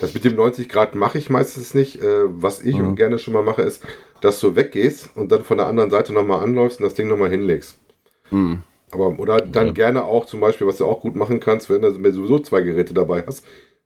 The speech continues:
Speaker 1: guck mit deinem Handy, guck mit deinem Garmin und dann machst du daraus eine Mittelweltbildung. Weil du musst ja auch berücksichtigen, nicht jeder kommt mit dem Garmin, dann kommt der eine mit dem Android, dann kommt der mit dem iPhone oder mit irgendwas anderem dahin.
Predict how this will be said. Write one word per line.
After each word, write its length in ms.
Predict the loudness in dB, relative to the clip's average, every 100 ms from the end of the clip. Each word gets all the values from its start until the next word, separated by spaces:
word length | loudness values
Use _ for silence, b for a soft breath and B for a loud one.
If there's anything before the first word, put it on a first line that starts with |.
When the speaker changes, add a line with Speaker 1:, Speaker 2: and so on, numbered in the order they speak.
| _
Speaker 1:
guck 200 | 0 2
mit 200 | 2 2
deinem 240 | 2 2
Handy, 500 | 0 0 0 -2 -4 -8 _
guck 280 | 0 0 2
mit 160 | 2 2
deinem 200 | 0 2
Garmin 440 | 0 2 2 0
und 140 | 0 0
dann 160 | 0
machst 180 | 0 0
du 60 | 0
daraus 320 | 2 0 0
eine 80 | -2
Mittelweltbildung. 760 | 0 0 0 0 -2 -2 -6 B B B
Weil 120 | B 2
du 80 |
musst 160 | 2 2
ja 80 | 0
auch 80 | 0
berücksichtigen, 600 | 0 0 -2 -2 -2 0
nicht 160 | 0
jeder 220 | 2 0
kommt 200 | 2 -2
mit 100 | -2
dem 60 | 0
Garmin, 340 | 0 2 2
dann 160 | 0 -2
kommt 180 | -2 0
der 80 | 0
eine 120 | 2
mit 100 | 0
dem 60 |
Android, 520 | 0 0 2 2 0 -2
dann 80 |
kommt 220 | -2 -2 0
der 80 |
mit 160 | 0 0
dem 160 | -2 -4
iPhone 580 | -2 -2 0 0 2
oder 240 | 0 0 0
mit 140 | -2
irgendwas 260 | -4 -4 -4
anderem 320 | -4 -2 0
dahin. 320 | 0 -2 -6